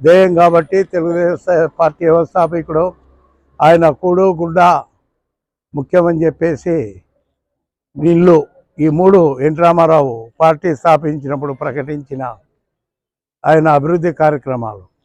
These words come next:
ఈ మూడింటిని పొద్దుటూరులో ఈరోజు మున్సిపాలిటీ పరిధిలో చాలా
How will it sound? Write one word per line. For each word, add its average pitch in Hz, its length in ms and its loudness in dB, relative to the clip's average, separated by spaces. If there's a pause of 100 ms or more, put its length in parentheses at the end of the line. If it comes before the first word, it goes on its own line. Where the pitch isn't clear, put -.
(280)
ఈ 127 60 -8 (120)
మూడింటిని 170 540 -2 (580)
పొద్దుటూరులో 170 600 0 (1200)
ఈరోజు 175 420 4 (760)
మున్సిపాలిటీ 175 640 0
పరిధిలో 165 400 0 (720)
చాలా 170 260 4